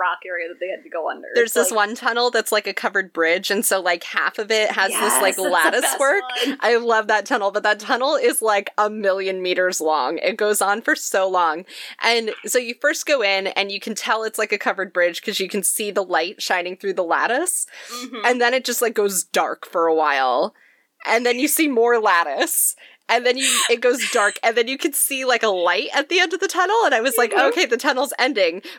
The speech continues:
Speaker 2: But no, it was just more lattice, and the train was
Speaker 1: Yeah.
Speaker 2: going around another <laughs> curve.
Speaker 1: Yep.
Speaker 2: And s-, so you just always have the sense, c-, because the train's, like, moving, and the train is, like, physically going forward,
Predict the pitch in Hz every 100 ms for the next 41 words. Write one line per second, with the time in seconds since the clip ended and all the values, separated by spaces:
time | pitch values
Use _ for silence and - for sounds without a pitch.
0 | - 302 240 311 285 190 - 240 247 254
1 | 254 247 226 202 214 196 190 - - 254
2 | 247 254 311 320 330 - 294 285 262 254
3 | 262 240 247 254 - - 427 - 466 440
4 | - _ _ _ _ _ - 233 226 214
5 | - - - 415 349 349 349 - _ -
6 | 415 349 370 370 - - 277 311 330 330
7 | 339 311 277 - 294 302 - 240 247 285
8 | 349 - 330 359 320 302 254 247 254 349
9 | 226 196 196 202 240 247 240 233 - -
10 | 262 254 262 247 226 214 214 - 277 262
11 | 156 143 175